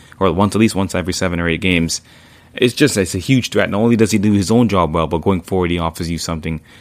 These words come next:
as well. And I wanted to commend that. And that's why I think it should be considered as the golazo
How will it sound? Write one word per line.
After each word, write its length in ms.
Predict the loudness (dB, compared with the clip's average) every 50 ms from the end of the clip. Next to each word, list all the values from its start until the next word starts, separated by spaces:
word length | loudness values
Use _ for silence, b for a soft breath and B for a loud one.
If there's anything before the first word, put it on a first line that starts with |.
| B B
as 160 | -4 -2 0
well. 200 | 2 2 2 2
And 100 | 0 0
I 80 | 0
wanted 300 | 0 0 0 0 -2 -2
to 80 | -6 -8
commend 300 | -6 -4 -4 -2 -2 -4
that. 100 | -6 -6
And 100 | -6 -6
that's 160 | -8 -6 -6
why 80 | -4 -4
I 60 | -4
think 260 | -2 -4 -4 -2 -2
it 80 | -4 -2
should 220 | -2 -2 -2 2
be 340 | 4 4 4 4 4 2 0 b b b b b b
considered 400 | b -4 -2 -2 -2 -2 -2 -2
as 160 | -2 -2 -2 -2
the 80 | -4
golazo 720 | -4 -2 0 2 2 2 0 -2 -6 -10 -12 -14 -18 -20